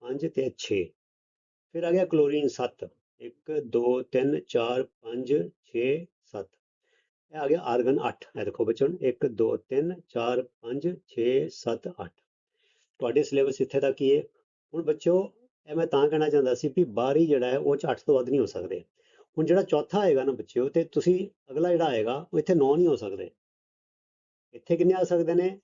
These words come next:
ਇਹ ਤੀਜਾ ਹੈ ਨਾ, ਤਿੰਨ ਤੀਆ ਨੌ ਨਹੀਂ, ਅਠਾਰਾਂ ਆ ਸਕਦੇ ਨੇ। ਪਰ ਬੱਚਿਓ, ਇੱਥੇ ਨੌ, ਦਸ, ਗਿਆਰਾਂ ਇੱਦਾਂ ਨਹੀਂ ਆਏਗਾ, ਕਿਉਂਕਿ ਸ਼ਰਤ ਕਿਹੜੀ ਹੈਗੀ ਹੈ? ਬਾਹਰੀ ਜਿਹੜਾ ਹੈਗਾ ਹੈ, ਸਭ ਤੋਂ ਬਾਹਰੀ orbit, ਉਹ 'ਚ ਅੱਠ ਤੋਂ ਵੱਧ ਨਹੀਂ ਆ ਸਕਦੇ।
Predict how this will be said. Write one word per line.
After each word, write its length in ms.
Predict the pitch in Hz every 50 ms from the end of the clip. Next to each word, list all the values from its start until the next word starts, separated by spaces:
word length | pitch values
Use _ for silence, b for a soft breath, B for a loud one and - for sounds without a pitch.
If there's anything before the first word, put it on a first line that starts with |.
| _ _ _ _ -
ਇਹ 60 | -
ਤੀਜਾ 300 | _ 139 147 147 185 190
ਹੈ 60 | 165
ਨਾ, 200 | 165 175 180 156 - _ _ _ _
ਤਿੰਨ 160 | 139 139 143
ਤੀਆ 140 | - 165 156
ਨੌ 160 | 147 143 143
ਨਹੀਂ, 180 | 147 151 156 151
ਅਠਾਰਾਂ 300 | - - 131 147 160 160
ਆ 100 | 139 117
ਸਕਦੇ 320 | - 107 98 95 92 98
ਨੇ। 160 | 98 98 - - _ _ _ _ _ _ _ _ _
ਪਰ 140 | - 143 139
ਬੱਚਿਓ, 240 | 151 151 - 196
ਇੱਥੇ 140 | 180 - 185
ਨੌ, 220 | 156 139 135 143 147
ਦਸ, 220 | 151 151 147 147
ਗਿਆਰਾਂ 220 | 143 135 127 135
ਇੱਦਾਂ 200 | 135 127 127 123
ਨਹੀਂ 140 | 127 143 139
ਆਏਗਾ, 200 | 120 107 113 120
ਕਿਉਂਕਿ 540 | - - 151 151 147 170 180 190 180 139 123 - - - -
ਸ਼ਰਤ 260 | - - 156 165 170 190
ਕਿਹੜੀ 280 | 165 180 175 185 180
ਹੈਗੀ 220 | 170 156 151 160 170
ਹੈ? 40 |
ਬਾਹਰੀ 600 | 147 110 98 95 123 135 160 180 196 214 214 208
ਜਿਹੜਾ 280 | 190 180 165 151 156 147
ਹੈਗਾ 220 | 123 104 92 101
ਹੈ, 160 | 104 110 - -
ਸਭ 180 | - - 156 160
ਤੋਂ 140 | 185 185 147
ਬਾਹਰੀ 320 | 127 127 131 135 131 123 - _ _ _ _ _ _ _ -
orbit, 280 | 120 113 120 131 156 151 - _ _ _ _ _ _ -
ਉਹ 80 | 175
'ਚ 100 | 180 -
ਅੱਠ 220 | 190 170 160 - -
ਤੋਂ 140 | - 185
ਵੱਧ 140 | 170 156 135
ਨਹੀਂ 120 | 135 151 131
ਆ 60 | 113
ਸਕਦੇ। 400 | - 110 101 98 95 98 95